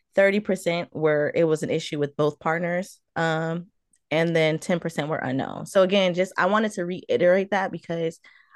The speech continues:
I feel like, based on the conversations I was having, that men somehow felt like they were exempt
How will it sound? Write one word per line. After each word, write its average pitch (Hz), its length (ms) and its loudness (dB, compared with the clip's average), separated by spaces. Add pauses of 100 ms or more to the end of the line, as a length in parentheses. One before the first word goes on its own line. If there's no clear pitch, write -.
(120)
I 175 260 2 (240)
feel 285 380 0
like, 381 520 -2 (580)
based 226 280 2
on 277 80 2
the 233 60 2
conversations 226 480 -2
I - 80 0
was 180 120 2
having, 185 280 0
that 151 260 -6 (380)
men 214 480 4
somehow 208 560 0
felt - 420 -2
like 165 260 -2
they 160 520 4
were 147 500 0 (240)
exempt 156 1200 -2